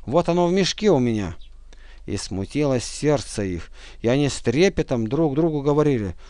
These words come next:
«Что это Бог сделал с нами?» И пришли к Иакову, отцу своему, в землю ханаанскую, и рассказали ему всё случившееся с ними, говоря:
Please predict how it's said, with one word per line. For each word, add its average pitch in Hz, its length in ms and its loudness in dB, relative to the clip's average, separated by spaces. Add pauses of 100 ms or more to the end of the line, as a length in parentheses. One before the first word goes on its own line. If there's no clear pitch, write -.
(140)
«Что - 340 0
это 151 360 4
Бог 147 260 2
сделал 151 480 2
с - 140 -6
нами?» 135 540 2 (920)
И 151 100 0
пришли 180 380 2
к - 80 -6
Иакову, 175 440 8
отцу 165 260 2
своему, 143 520 2
в 110 60 -4
землю 135 380 0
ханаанскую, 110 760 -2
и 131 80 0
рассказали 160 600 2
ему 190 160 2
всё 156 260 0
случившееся 135 880 -2
с - 100 -6
ними, 143 260 0
говоря: 117 480 2